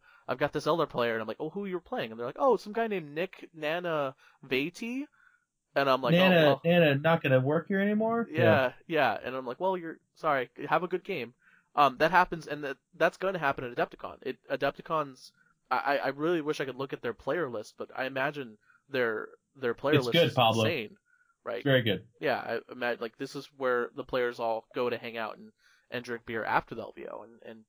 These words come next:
Speaker 1: you know, win and do well. So, I, I'm excited.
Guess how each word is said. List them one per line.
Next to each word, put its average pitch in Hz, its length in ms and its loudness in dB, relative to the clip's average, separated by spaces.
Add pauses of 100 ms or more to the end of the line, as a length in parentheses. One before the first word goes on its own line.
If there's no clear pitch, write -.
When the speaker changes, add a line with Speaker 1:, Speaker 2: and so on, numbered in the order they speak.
(120)
Speaker 1:
you 131 100 -14
know, - 140 -16
win 117 300 -8
and 117 100 -20
do 117 140 -12
well. 117 260 -4 (280)
So, 147 280 6 (880)
I, 147 180 4
I'm 220 140 2
excited. 139 420 0